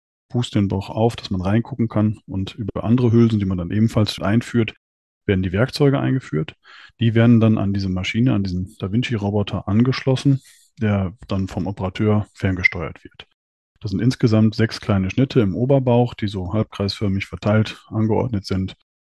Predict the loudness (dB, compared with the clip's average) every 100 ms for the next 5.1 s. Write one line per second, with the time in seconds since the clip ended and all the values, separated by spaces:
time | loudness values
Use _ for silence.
0 | _ -6 -2 -2 0 2 2 2 -2 -4
1 | -4 -4 -2 -2 -2 -4 -4 -2 0 0
2 | -2 -16 -12 -8 -6 -4 -4 0 4 4
3 | 4 2 2 0 2 2 0 _ -8 -6
4 | -6 -6 -4 -2 -2 -2 0 0 2 0
5 | -2